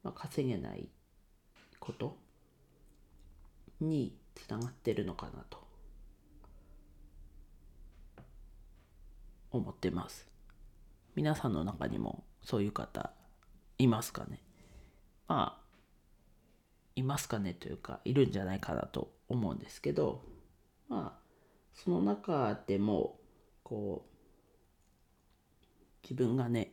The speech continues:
今、なんだろうな、やってる中で言ったら、まあ、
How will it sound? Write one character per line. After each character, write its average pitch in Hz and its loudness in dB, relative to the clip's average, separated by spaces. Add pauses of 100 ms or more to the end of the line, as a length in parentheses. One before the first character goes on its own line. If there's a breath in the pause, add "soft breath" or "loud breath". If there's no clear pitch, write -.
今、 - -2 (960)
な 123 -2
ん 95 -6
だ 90 -4
ろ 82 -2
う - 0
な、 139 0 (1500 soft breath)
や 156 0
っ 147 -2
て - 0
る 185 2
中 190 0
で 170 4
言 170 4
っ - -
た 190 0
ら、 208 4 (2750)
ま - -6
あ、 - -20